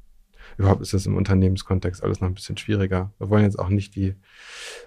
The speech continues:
Whitewashing betreiben für Unternehmen, die ihre Shitstorms, äh, einfangen wollen, sozusagen.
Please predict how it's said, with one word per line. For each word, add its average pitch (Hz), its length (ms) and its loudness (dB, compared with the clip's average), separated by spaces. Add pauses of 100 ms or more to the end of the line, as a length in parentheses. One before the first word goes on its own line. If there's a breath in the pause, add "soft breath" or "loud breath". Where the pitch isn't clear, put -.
(400 loud breath)
Whitewashing 107 840 4
betreiben 101 540 4
für 104 100 2
Unternehmen, 104 640 6
die 101 140 -4
ihre 104 280 -2
Shitstorms, 98 880 0
äh, 95 200 2
einfangen 101 920 -2
wollen, 101 320 2
sozusagen. 98 640 -6